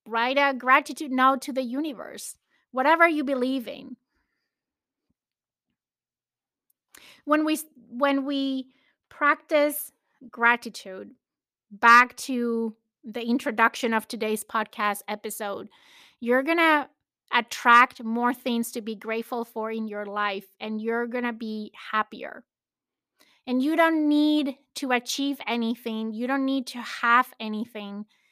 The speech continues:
You can be grateful today for what you have and where you are right now.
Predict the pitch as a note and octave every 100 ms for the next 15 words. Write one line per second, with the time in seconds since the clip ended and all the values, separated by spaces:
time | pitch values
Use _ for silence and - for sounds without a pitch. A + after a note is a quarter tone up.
0 | _ A#3+ B3 D#4 D#4 D#4+ B3 B3+ C4 C4
1 | A#3+ A#3 A#3+ - A#3+ G3 - A#3 A3+ G3+
2 | G#3 G#3 - G#3+ G3+ A3 A#3 - B3 B3
3 | - - A3+ G#3+ F#3+ G3+ - A3 G#3+ G#3+
4 | A3 A#3+ A3 A#3 - - G#3+ G#3 G3+ G#3
5 | _ _ G#3 G#3+ G#3 - - G#3+ -